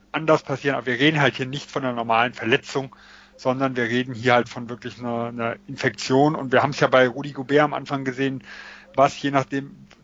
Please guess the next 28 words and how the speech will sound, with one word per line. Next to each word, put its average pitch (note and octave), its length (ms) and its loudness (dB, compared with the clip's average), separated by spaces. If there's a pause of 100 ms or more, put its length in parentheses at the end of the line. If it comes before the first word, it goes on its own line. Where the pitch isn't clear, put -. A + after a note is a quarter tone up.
(120)
auch C#3 260 -4
wie D3+ 100 4
er D3+ 80 8
sich C#3 160 -6
verhalten D3+ 400 4
hat, D3 140 2
was C#3 120 -2
das - 180 -8
für C#3+ 120 -6
Aufschreie D3 600 0
irgendwo C#3+ 280 -8
nach C3+ 260 -2
sich - 220 -14
gezogen C3+ 420 -8
hat. B2+ 120 0 (720)
Äh, C3+ 140 4
wer C3+ 120 6
weiß, - 680 2
was C#3+ 200 -4
jemand D3 300 -4
jetzt D3 160 -6
gerade D3 220 4
für - 100 -8
Instagram-Fotos D3 1000 -2
oder D3 200 0
sowas C#3+ 280 4
gepostet D3+ 560 0
hat, - 220 0